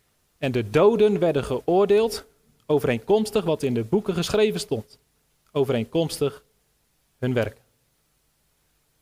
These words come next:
Volgens mij is dit al voldoende, als je dit gelooft en beseft wat dit betekent, om anders in het leven te staan dan iemand die dit niet gelooft. Om niet meer te zeggen alleen, "yolo,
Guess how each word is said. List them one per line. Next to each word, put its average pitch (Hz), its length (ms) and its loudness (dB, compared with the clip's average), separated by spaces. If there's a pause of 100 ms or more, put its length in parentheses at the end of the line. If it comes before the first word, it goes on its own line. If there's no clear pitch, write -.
(640)
Volgens 151 240 -2
mij 143 80 2
is 123 120 0
dit 196 200 4
al 160 160 2
voldoende, 131 440 0
als 170 180 -2
je 131 80 -4
dit 143 180 -2
gelooft 160 500 0
en 143 80 -4
beseft 202 340 -2
wat 160 120 -4
dit 131 100 -2
betekent, 202 600 -2 (580)
om 120 160 -6
anders 165 280 -2
in 156 80 -2
het 123 100 -4
leven 127 240 -2
te - 60 -16
staan 113 280 -6 (200)
dan 120 160 -2
iemand 139 300 -4
die 135 100 -2
dit 131 160 -2
niet 139 200 -4
gelooft. - 440 -6 (880)
Om 120 180 -2
niet 180 140 0
meer 156 160 2
te 147 80 -2
zeggen 131 280 0
alleen, 120 240 0
"yolo, 208 640 4